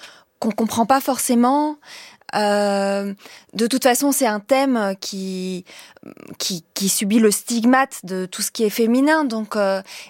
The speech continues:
il a pas forcément droit à ces représentations. Il y a aussi, euh, donc oui, j'avais envie de, de vivre ça, mais de, d'essayer de le ressaisir.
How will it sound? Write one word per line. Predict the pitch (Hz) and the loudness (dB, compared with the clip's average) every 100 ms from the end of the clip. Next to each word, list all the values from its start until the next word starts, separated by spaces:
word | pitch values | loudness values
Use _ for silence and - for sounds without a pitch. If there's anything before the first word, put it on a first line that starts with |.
| - | -4
il | 208 | 0
a | 208 | 2
pas | 208 | 0
forcément | 233 247 - 247 233 247 254 240 | -2 -2 -2 -2 0 2 0 0
droit | 208 208 247 | 0 2 2
à | 254 220 | 2 0
ces | - | -4
représentations. | 208 208 233 208 208 208 214 285 320 330 - - - - | -6 -4 -4 -4 -2 -2 0 -2 -4 -6 -12 -16 -16 -4
Il | |
y | 208 | 2
a | 208 | 2
aussi, | 214 - - 277 277 | 2 -2 -2 0 2
euh, | 233 208 202 196 202 208 _ _ _ _ _ _ _ - - - - | 2 2 0 -2 -6 -10 _ _ _ _ _ _ _ -14 -14 -16 -8
donc | 220 311 277 | 0 0 4
oui, | 339 | 4
j'avais | 269 233 240 | 4 2 0
envie | 240 254 | -2 -4
de, | 226 226 208 196 190 180 180 143 - - - - _ | 0 2 2 0 -2 -4 -6 -8 -10 -14 -18 -20 _
de | - 196 | -12 -4
vivre | 220 220 233 240 | -2 0 2 2
ça, | - 311 311 | 2 2 2
mais | 254 - | 0 -2
de, | 202 226 | -2 0
d'essayer | 202 156 214 214 247 | -2 -4 -4 0 0
de | 214 214 208 - - - - - | 2 0 0 -6 -20 -20 -20 -2
le | 220 | 0
ressaisir. | 226 233 262 240 302 | 2 0 0 0 0